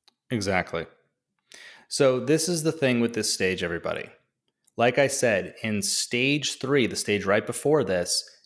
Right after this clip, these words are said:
you're going to feel, you'll be able to hear in people's tone, in their pitch, in their energy level, you're gonna feel a peak. And that's the opening for action that naturally moves us into stage four.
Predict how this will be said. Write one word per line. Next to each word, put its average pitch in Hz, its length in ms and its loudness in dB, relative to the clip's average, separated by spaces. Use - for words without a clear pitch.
you're 120 400 4
going 135 280 2
to 104 120 -10
feel, 113 720 -2
you'll 120 240 2
be 123 140 2
able 110 160 2
to 113 60 2
hear 107 800 0
in 110 160 0
people's 107 680 0
tone, 123 640 0
in 104 140 -4
their 90 140 0
pitch, - 640 0
in 110 80 -2
their 95 160 -2
energy 117 400 0
level, 120 460 2
you're 107 160 2
gonna 127 280 2
feel 127 360 2
a 92 140 -2
peak. - 520 -8
And 110 240 0
that's 110 340 2
the 143 200 -2
opening 117 400 0
for - 180 -4
action 95 440 -2
that 95 140 -4
naturally 117 680 2
moves 113 360 2
us 101 160 -2
into 104 340 2
stage 98 460 0
four. 101 520 0